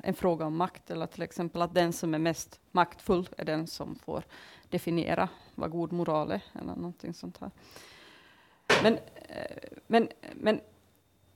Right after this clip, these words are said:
om vi beskriver moral på de här sätten, så det hjälper oss att få syn på vissa saker. Och så här. Och det, men kanske också gör att vi blir blind för andra saker. Och det finns saker som det här,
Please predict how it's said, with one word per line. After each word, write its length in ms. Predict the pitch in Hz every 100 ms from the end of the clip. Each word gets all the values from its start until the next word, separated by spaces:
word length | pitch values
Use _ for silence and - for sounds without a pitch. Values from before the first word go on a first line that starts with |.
| _ _ _
om 180 | 262 339
vi 80 | 269
beskriver 500 | 214 - 214 180 185
moral 320 | 175 165 170
på 140 | -
de 60 | 180
här 160 | 170
sätten, 440 | - - - - - - - - - -
så 180 | -
det 180 | 208 208
hjälper 300 | 254 269 269
oss 160 | 202 202
att 100 | -
få 100 | 190
syn 280 | - 190 170
på 80 |
vissa 300 | 160 - -
saker. 460 | 196 247 254 254 254 - _ - _ 185 180 - - _
Och 120 | 208
så 80 | -
här. 160 | 180 165 - - - - -
Och 40 | 214
det, 120 | -
men 160 | 220
kanske 420 | - 220 220 - 214
också 200 | - 214
gör 60 |
att 80 | 202
vi 80 | 202
blir 160 | 185
blind 320 | 175 220 240 -
för 140 | -
andra 340 | - - -
saker. 480 | - - - - -
Och 80 | -
det 80 | 208
finns 320 | 262 262 -
saker 320 | - - -
som 320 | 170 - 175 180 - - - -
det 80 | -
här, 180 | 185